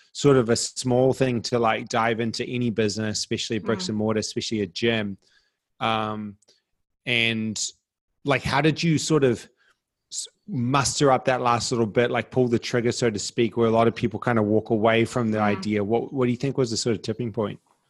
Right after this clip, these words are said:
Speaker 2: Yeah, well, I had, um, I had a business partner that wanted to do something as well, and he was living in Townsville at the time. Um, so I guess I had that, that person.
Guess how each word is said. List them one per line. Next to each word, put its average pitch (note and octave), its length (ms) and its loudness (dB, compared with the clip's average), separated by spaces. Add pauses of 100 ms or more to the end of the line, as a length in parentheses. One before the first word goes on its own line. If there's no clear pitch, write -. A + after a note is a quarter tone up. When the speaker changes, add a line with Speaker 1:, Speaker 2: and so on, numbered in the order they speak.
(540)
Speaker 2:
Yeah, C4 320 2
well, C4 80 4
I C#4 80 2
had, D4+ 360 4
um, G3+ 720 0 (400)
I A3 60 2
had C#4 160 4
a B3 80 2
business A#3 300 -2
partner F3 320 0
that F3+ 80 -10
wanted F#3 260 -6
to F3 520 -4 (120)
do F#3+ 120 -6
something F3 440 -6
as E3+ 120 -12
well, E3+ 480 4
and F3+ 220 -4
he G#3 100 -2
was G3 160 -2
living F#3 260 -8
in E3+ 140 -12
Townsville E3+ 560 -2
at - 140 -10
the - 40 -20
time. F3 580 -2 (600)
Um, F3 580 -2 (320)
so - 200 -2
I G3 80 2
guess A3 220 0
I G#3+ 100 4
had F3 440 4
that, E3+ 380 -4 (640)
that - 260 0
person. F3+ 720 -4